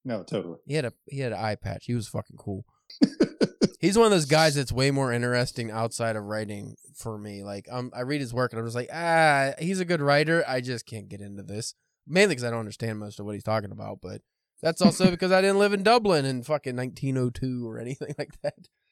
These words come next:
Speaker 1: Dublin.
Speaker 2: Indubitably. Uh, we will end 'cause you gotta leave here soon. Uh, David
Speaker 1: Mm.
Speaker 2: Foster Wallace was an interesting writer. He was an intellectual, a mathematician type, and I don't think I'm gonna read any more of his work anytime soon.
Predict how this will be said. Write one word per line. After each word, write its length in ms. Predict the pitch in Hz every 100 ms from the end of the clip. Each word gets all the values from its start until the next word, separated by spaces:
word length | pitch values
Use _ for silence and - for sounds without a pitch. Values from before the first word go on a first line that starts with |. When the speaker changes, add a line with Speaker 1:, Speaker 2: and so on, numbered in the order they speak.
| _ _ 123
Speaker 1:
Dublin. 600 | 123 170 151 151 160 156 - _ -
Speaker 2:
Indubitably. 840 | 180 180 220 226 220 190 165 127 - _ _
Uh, 280 | 185 208 214
we 100 | 233
will 180 | 294 254 -
end 240 | 220 226
'cause 160 | 170 156
you 60 |
gotta 200 | 185 160
leave 200 | 160 156
here 160 | 147 135
soon. 340 | 131 127 135 - _ _ _
Uh, 260 | 131 147 147
David 460 | 127 143 156 139
Speaker 1:
Mm. 100 | 107
Speaker 2:
Foster 480 | 220 214 214 - 208
Wallace 420 | 175 170 175 180 160
was 160 | 143
an 100 | 131
interesting 640 | 156 202 185 175 165 165 147
writer. 400 | 143 147 143 151
He 180 | 147 135
was 220 | 135 123
an 100 | 123
intellectual, 840 | 214 226 160 156 - 156 160 180
a 80 | 135
mathematician 880 | 123 202 202 147 131 - 131 120 113
type, 320 | 110 123 160 -
and 380 | 156 160 160 156
I 380 | - 147 151 151
don't 320 | 143 143 139
think 180 | 139 131
I'm 120 | 131
gonna 180 | 127 123
read 200 | 120 120
any 200 | 117 120
more 180 | 120 113
of 80 |
his 140 | 127 123
work 240 | 131 131
anytime 420 | 117 117 117 117
soon. 460 | 113 196 220 226